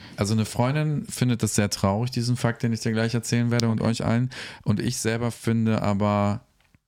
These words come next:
Speaker 1: auch den irgendwie ermutigend. Und zwar, meine Therapeutin ist auch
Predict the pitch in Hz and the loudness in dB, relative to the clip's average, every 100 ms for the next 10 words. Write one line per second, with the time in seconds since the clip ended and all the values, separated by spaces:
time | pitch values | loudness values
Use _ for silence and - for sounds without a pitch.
0 | - 101 - - 113 135 110 90 90 85 | 0 0 -2 -2 0 0 0 0 0 0
1 | 90 87 - - _ - 90 92 87 - | 0 0 -2 -6 _ 2 4 4 2 0
2 | 87 82 82 87 - - - - 98 - | 2 4 2 0 -6 -12 -8 -2 0 2
3 | 110 110 - 101 101 - 101 - 107 107 | 2 0 0 0 0 0 -2 0 -2 0
4 | 110 101 - - 92 90 85 | -2 -2 -6 -2 2 2 2